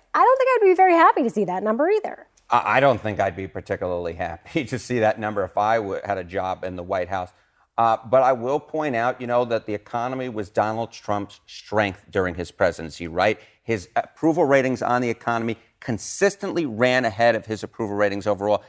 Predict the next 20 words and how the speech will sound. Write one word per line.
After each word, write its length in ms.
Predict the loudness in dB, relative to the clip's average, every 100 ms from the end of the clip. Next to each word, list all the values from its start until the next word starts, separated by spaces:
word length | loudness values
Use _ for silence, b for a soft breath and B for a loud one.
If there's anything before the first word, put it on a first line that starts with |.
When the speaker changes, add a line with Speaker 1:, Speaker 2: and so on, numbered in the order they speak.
| B
Speaker 2:
If 140 | -4 -2
voters 440 | 4 4 4 0
were 100 | -2
just 260 | -4 -6 -2
basing 400 | -2 -2 -4 -2
their 100 | -4
twenty 320 | -4 -6 -6
twenty 300 | -6 -6 -2
vote 260 | 0 0 2
based 200 | -2 -2
upon 220 | -6 -4
the 80 | -4
economy, 380 | -4 -4 -4 -10 b b
he 140 | -8
probably 560 | 2 4 4 2 -2 0
would 160 | 2
have 120 | 2 2
won 180 | -2
re-election. 560 | 0 0 4 4 2
Speaker 1:
Mm. 40 | -14